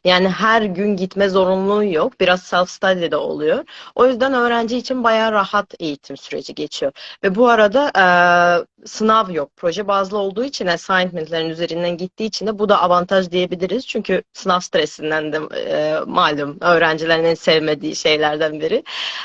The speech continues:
Aa, ama okulda bu arada ekstra, yani birçok kişi bunu bilmiyor veya unutuyor gittiğinde sertifika programlarımız var. Bir aylık online sertifika programlarımız.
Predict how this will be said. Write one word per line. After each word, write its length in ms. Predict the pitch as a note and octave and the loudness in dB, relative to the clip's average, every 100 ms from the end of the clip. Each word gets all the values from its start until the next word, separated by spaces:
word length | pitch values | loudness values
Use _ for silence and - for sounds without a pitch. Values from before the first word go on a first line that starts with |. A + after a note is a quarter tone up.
| - | -6
Aa, 500 | - F#3+ G3+ G3+ G3+ - _ - | 2 4 4 4 2 -2 _ 0
ama 360 | D4+ D4+ D#4 - | 0 2 -2 0
okulda 500 | B3 - C4 C#4 B3 | -2 0 -4 -4 -2
bu 120 | B3+ | 0
arada 300 | A#3 A3 - | 0 -2 -4
ekstra, 580 | A#3 A#3 - - G3+ A#3 | -6 -8 -10 -2 0 2
yani 240 | G3 F#3 F#3 | 0 -2 -2
birçok 280 | - A3+ | -4 -6
kişi 260 | - - G#3 | -6 -10 -4
bunu 220 | A3 G#3+ | -2 -2
bilmiyor 500 | A3+ A3+ G3+ E3 D#3 | -4 -2 0 0 0
veya 380 | E3 E3 E3 E3+ | 2 4 4 2
unutuyor 500 | F#3 F3+ F#3 - G#3 | -2 -4 -4 0 0
gittiğinde 640 | G3 E3+ - - E3 E3+ B3+ | 0 -6 -14 -14 -10 -6 -6
sertifika 500 | - G#3 G3+ - A3+ | 0 0 0 -8 -8
programlarımız 840 | - G3 F3+ G3 G3+ G3+ A3 A3 | -4 -4 -2 -2 -2 -2 -4 -4
var. 240 | F3+ G3 D#3 | -4 -6 0
Bir 200 | F3+ D#3+ | 2 2
aylık 400 | D3 D3 - F3 | 0 -4 -8 -8
online 360 | E3 E3 E3+ | -4 0 -2
sertifika 500 | E3 D3 C#3+ - - | -2 -10 -10 -14 -12
programlarımız. 840 | C#3+ - C#3+ D#3 D3+ D#3 F#3 D4+ | -10 -6 -4 -2 -2 -4 -4 -4